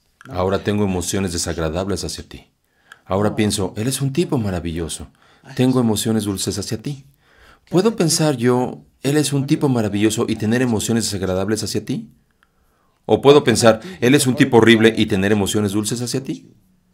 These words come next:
La manera en que piensas es la manera en que sientes, pero la razón por la que parecen tan diferentes es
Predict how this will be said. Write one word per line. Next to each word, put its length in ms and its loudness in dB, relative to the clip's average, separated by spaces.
La 120 0
manera 340 2
en 80 -4
que 120 -2
piensas 420 -2
es 120 -2
la 80 -2
manera 260 -4
en 80 -6
que 120 -12
sientes, 420 -6
pero 300 2
la 100 2
razón 320 -4
por 180 -4
la 200 -4
que 120 0
parecen 440 -2
tan 120 -2
diferentes 640 -6
es 320 -6